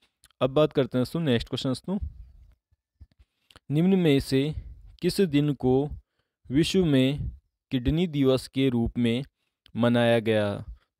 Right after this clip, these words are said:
दोस्तों चौदह मार्च को बनाया गया दोस्तों, विश्व किडनी दिवस के रूप में चौदह मार्च को मनाया गया दोस्तों। नेक्स्ट क्वेश्चन दोस्तों, राष्ट्रपति श्री रामनाथ कोविंद द्वारा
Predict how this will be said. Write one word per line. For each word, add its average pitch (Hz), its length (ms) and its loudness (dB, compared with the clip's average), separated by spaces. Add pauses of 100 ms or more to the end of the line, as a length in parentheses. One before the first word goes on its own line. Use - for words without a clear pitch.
दोस्तों 135 300 -4
चौदह 131 400 2
मार्च 127 300 0
को 135 100 -4
बनाया 113 280 0
गया 107 120 -2
दोस्तों, 160 280 -4 (420)
विश्व 139 400 0 (440)
किडनी 131 360 -2
दिवस 127 320 0
के 131 120 -2
रूप 117 260 -2
में 131 200 -4 (400)
चौदह 127 340 2
मार्च 107 320 -2
को 165 220 -2 (260)
मनाया 110 360 0
गया 110 140 0
दोस्तों। 104 560 -4 (520)
नेक्स्ट 123 280 -2
क्वेश्चन 160 280 -4
दोस्तों, 151 320 -2 (720)
राष्ट्रपति 131 680 0 (380)
श्री 151 340 0
रामनाथ 120 600 2
कोविंद 123 400 0
द्वारा 113 500 0